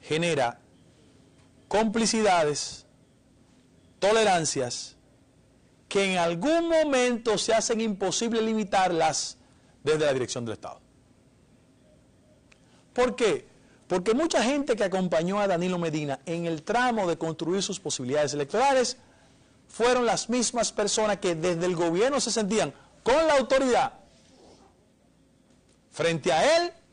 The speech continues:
y frente a una parte del funcionariado de que si fueron capaces de apostar, de invertir, lo lógico era sacar, lo lógico en su lógica equivocada.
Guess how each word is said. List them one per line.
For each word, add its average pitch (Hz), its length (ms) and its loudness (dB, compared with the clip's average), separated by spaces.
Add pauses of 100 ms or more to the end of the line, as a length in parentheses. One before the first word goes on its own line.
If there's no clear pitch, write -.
(220)
y 170 100 -6
frente 160 300 -8
a - 20 -4
una 247 160 -2
parte 247 320 0
del 226 140 -2
funcionariado 208 760 -2 (480)
de 143 160 -4
que 156 120 -4
si 165 140 -6
fueron 269 380 0
capaces 269 480 0
de 147 80 0
apostar, 143 680 -2
de 113 140 -6
invertir, 190 720 -4 (840)
lo 381 100 0
lógico 175 300 0
era 135 100 -2
sacar, 202 480 -2 (340)
lo 160 120 0
lógico 233 340 0 (220)
en 214 200 -2
su 170 160 -4
lógica 185 320 0
equivocada. 170 720 0